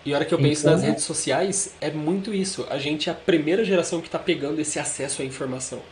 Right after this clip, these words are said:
Speaker 1: Aí, obviamente, a gente é a primeira geração que vai adoecer pra que a próxima ponha os,
Speaker 2: Exato.
Speaker 1: ponha no curso.
Speaker 2: E
Speaker 1: Nunca
Speaker 2: eu
Speaker 1: teve
Speaker 2: acho
Speaker 1: tanta
Speaker 2: que
Speaker 1: gente
Speaker 2: eu acho que
Speaker 1: deprimida
Speaker 2: não
Speaker 1: e
Speaker 2: tem
Speaker 1: com
Speaker 2: salvação.
Speaker 1: ansiedade.
Speaker 2: <laughs> Eu não sei se tem salvação, cara, porque como que você,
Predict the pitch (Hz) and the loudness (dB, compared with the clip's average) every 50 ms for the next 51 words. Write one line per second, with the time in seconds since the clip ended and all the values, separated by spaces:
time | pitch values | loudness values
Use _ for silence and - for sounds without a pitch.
0 | - - - - - - 139 135 139 147 156 - - - - 143 139 139 156 165 | -20 -20 -20 -20 -8 -4 -2 0 2 0 0 -2 -2 -2 -2 -2 0 2 0 2
1 | 151 151 160 170 185 180 180 170 - 196 185 - 196 180 160 175 196 202 180 180 | 2 2 2 2 2 0 0 0 0 -2 0 2 2 4 4 4 2 4 4 4
2 | 156 147 - - 147 135 - 139 139 135 127 131 139 143 143 - - 147 139 156 | 2 2 0 -2 -4 -4 -2 -2 0 0 0 0 -2 -2 -2 -4 -4 -4 -4 -4
3 | - - 180 175 - 196 190 190 190 160 151 156 - - - 190 190 190 - - | -2 -2 -2 0 -2 -4 0 2 4 6 6 4 2 -2 -2 -2 -2 -2 -4 -10
4 | - - - - - 170 175 175 175 135 - - 175 202 - - - - - - | -18 -20 -12 2 6 8 10 12 12 12 12 12 8 4 0 -2 -4 4 6 6
5 | 170 170 175 180 180 196 196 202 - 180 160 147 151 - - 151 139 - - - | 8 8 8 6 6 6 4 4 4 6 6 6 4 0 -2 -4 -8 -10 -14 -16
6 | - - - - 208 208 214 208 202 - 202 196 185 - - 202 202 202 196 196 | -18 -16 -6 2 6 8 8 10 10 10 10 8 8 6 4 6 6 6 6 6
7 | 160 165 175 180 175 170 175 175 175 175 175 160 156 151 180 180 185 190 185 160 | 6 6 6 6 8 10 10 10 10 8 8 4 2 6 6 6 8 8 6 6
8 | 175 190 208 160 151 147 139 - 180 175 165 160 156 147 147 156 - - 139 139 | 6 6 6 6 4 2 6 10 10 10 10 10 8 8 6 4 2 4 6 6
9 | 131 123 127 - - - 160 147 - - 175 - - - - - - - - - | 6 6 4 0 0 0 0 2 4 4 4 4 2 -6 -16 -16 -16 -16 -6 0
10 | - 370 392 381 - - 370 269 185 - 208 196 180 190 180 175 160 170 165 160 | 6 8 8 8 10 10 10 8 10 8 8 8 10 10 10 10 12 10 8 6
11 | - - 165 156 151 143 135 - 131 131 127 127 123 - 165 151 - 196 196 202 | 6 4 6 8 8 8 8 10 10 10 10 10 8 6 0 2 4 4 6 6
12 | 208 190 - - 196 185 180 185 | 4 2 6 8 8 8 8 6